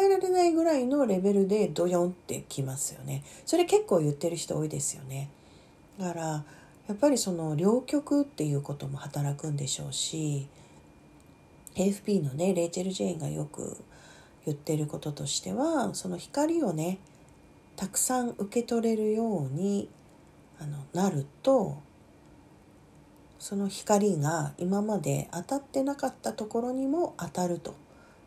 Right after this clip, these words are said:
だからそうすると、まず最初に、その光が当たってなかったものを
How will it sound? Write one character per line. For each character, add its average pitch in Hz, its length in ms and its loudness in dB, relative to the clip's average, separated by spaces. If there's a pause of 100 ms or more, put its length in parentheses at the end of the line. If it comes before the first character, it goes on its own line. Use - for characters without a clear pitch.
だ 214 100 -10
か 196 100 -2
ら 190 80 -2
そ 240 180 2
う - 20 0
す 233 160 -2
る 226 100 0
と、 277 300 2
ま 247 160 2
ず 233 100 0
最 202 240 2
初 202 160 -4
に、 226 360 -2 (680)
そ - 220 -12
の 147 260 -6
光 226 340 2
が 202 140 2
当 - 80 -8
た 247 60 0
っ 254 60 -4
て - 140 -4
な 277 140 -2
か 294 120 0
っ 294 60 -10
た 247 160 -2
も 233 180 0
の 262 260 2 (480)
を 311 220 4